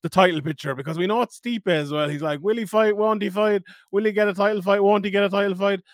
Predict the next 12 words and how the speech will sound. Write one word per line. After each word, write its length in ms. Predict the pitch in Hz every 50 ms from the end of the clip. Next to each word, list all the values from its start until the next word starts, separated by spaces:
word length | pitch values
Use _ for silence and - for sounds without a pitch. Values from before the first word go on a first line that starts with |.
| _ _ -
And 100 | 180 190
if 80 | 175
he 80 | 185 180
doesn't, 420 | 175 233 262 233 196 175 190 190
and 140 | 175 170 185
if 100 | 190 180
John 240 | - 208 202 202 190
Jones 300 | 190 220 254 254 226 175
doesn't, 300 | 147 160 147 147 165 165
well, 120 | 202 214
who's 220 | 202 208 269 311 240
next? 440 | 240 262 269 - - - - _